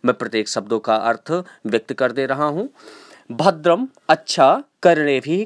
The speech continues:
कानों से, शृणुयाम, सुने, अर्थात हम कानों से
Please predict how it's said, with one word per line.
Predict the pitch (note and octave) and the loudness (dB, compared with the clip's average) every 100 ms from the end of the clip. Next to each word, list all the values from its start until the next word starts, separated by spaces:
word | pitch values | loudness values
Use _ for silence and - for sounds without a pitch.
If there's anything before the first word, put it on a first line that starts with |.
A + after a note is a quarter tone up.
| - | 0
कानों | C3+ B2 C3 | 0 2 -4
से, | D#3+ G#3+ | -4 -4
शृणुयाम, | G#3+ - C3 A#2+ A2+ B2+ F#3+ | -4 -4 -4 -2 -2 -2 -6
सुने, | - D#3 A2 - _ _ _ _ _ _ | -2 -2 -2 -8 _ _ _ _ _ _
अर्थात | A#2 A2 - A#2 D3 - C#4+ _ - - | -2 -2 0 2 2 -2 -10 _ -4 0
हम | A#3 | 0
कानों | - C#3 B2+ A#2+ | 2 0 0 -4
से | A2+ - D3+ A#3+ | -6 -2 0 -2